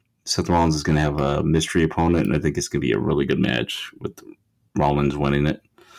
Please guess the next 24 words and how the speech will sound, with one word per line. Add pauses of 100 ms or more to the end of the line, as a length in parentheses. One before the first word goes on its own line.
(540)
Uh,
no
matter
against
who
it
is,
but
I'm
hoping
it's
A
J
Styles. (920)
If
they
do, (680)
if
they
do
Rollins
versus
Styles,
the,